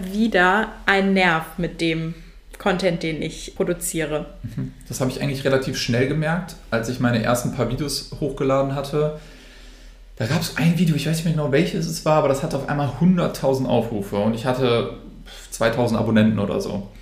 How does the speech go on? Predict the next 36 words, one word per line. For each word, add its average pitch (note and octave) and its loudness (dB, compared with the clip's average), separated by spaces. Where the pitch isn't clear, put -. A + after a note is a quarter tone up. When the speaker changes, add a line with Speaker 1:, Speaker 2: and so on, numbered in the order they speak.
Speaker 2:
Und A#2 -6
ich G#2+ -6
dachte G#2+ -8
mir G#2+ -10
so, A2 -12
„Ey, - -12
wie, G#2 -12
wie G#2 -10
kann A2 -4
das G#2+ -4
sein, A2 4
ne?“ A#2 4
Ähm, G#2+ 0
und A2+ -6
ich - -8
hatte A#2 -2
dann, A#2 -2
glaub A#2 4
ich, A#2 0
am A2+ 0
nächsten A#2 0
Tag C3+ 0
sechstausend F#2 0
Abonnenten G2+ -4
und G#2+ -4
dann G#2 -2
auf - -4
einmal G#2+ 0
achttausend. - -4
Das - -10
ging A2+ -6
immer A#2+ 0
viraler A#2+ 4
und G#2 -2
ich - -8
dachte, - -10